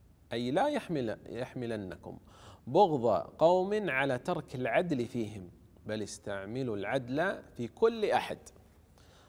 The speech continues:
صديقا كان أو عدوا. الله أكبر. انظروا إلى هذه الأخلاق العظيمة، أخلاق الإسلام. انظروا أيضًا إلى هذا الحديث العجيب.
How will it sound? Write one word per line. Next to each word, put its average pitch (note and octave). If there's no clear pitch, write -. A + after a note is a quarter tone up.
صديقا B2
كان G3+
أو D3+
عدوا. E2+
الله G2
أكبر. -
انظروا G#2
إلى G2+
هذه G2+
الأخلاق A2
العظيمة، E2+
أخلاق A2
الإسلام. -
انظروا G3+
أيضًا F#3
إلى D#3
هذا D#3+
الحديث C#3+
العجيب. F#2